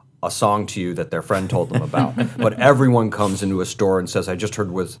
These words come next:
Speaker 1: this Budweiser ad, you know,
Speaker 2: Yeah.
Speaker 1: what's the mm, bop bop song?" Ministry Every Day is Halloween is the answer to that question. <laughs> And, uh, uh, and now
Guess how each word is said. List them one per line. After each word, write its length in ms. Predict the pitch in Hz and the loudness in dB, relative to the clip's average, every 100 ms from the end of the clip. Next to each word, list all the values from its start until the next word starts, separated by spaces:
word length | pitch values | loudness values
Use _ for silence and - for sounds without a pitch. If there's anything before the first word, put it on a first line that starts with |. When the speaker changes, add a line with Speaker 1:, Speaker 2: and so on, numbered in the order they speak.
| - | -8
Speaker 1:
this 140 | 92 | -8
Budweiser 720 | - 131 160 131 90 87 90 | 4 6 6 4 0 0 -6
ad, 380 | 87 90 82 85 | -2 0 0 -2
you 80 | 98 | -2
know, 100 | 92 | 0
Speaker 2:
Yeah. 40 | |
Speaker 1:
what's 220 | 92 113 - | 2 0 2
the 160 | 113 | -2
mm, 260 | 117 110 104 | 0 0 2
bop 260 | 107 127 | 4 4
bop 240 | 120 85 - | 2 0 -2
song?" 320 | - 73 71 - - - _ - _ _ | -8 -8 -10 -20 -20 -20 _ -20 _ _
Ministry 380 | 92 90 - 82 | -6 -6 -6 -6
Every 140 | 78 | -6
Day 120 | 80 78 | -8 -8
is 100 | 76 | -8
Halloween 380 | 76 78 87 | -8 -8 -10
is 100 | 76 | -10
the 80 | - | -10
answer 240 | 85 95 82 | -8 -8 -8
to 40 | |
that 140 | - 78 | -10 -4
question. 320 | 247 - - - - - - 95 | -4 -4 -12 -14 -18 -10 -4 2
<laughs> 0 | |
And, 920 | 127 135 131 127 123 117 113 107 98 - 139 127 - 131 | 6 8 10 8 8 8 6 4 2 -2 -8 -4 -4 4
uh, 640 | 151 131 120 113 104 92 92 - - - - - _ _ _ | 8 8 8 6 4 0 -4 -10 -20 -20 -20 -20 _ _ _
uh, 320 | 117 110 101 98 _ | 2 4 2 -2 _
and 240 | 120 110 117 | 2 4 4
now 840 | 123 131 127 117 110 107 101 - | 6 6 6 6 6 6 4 0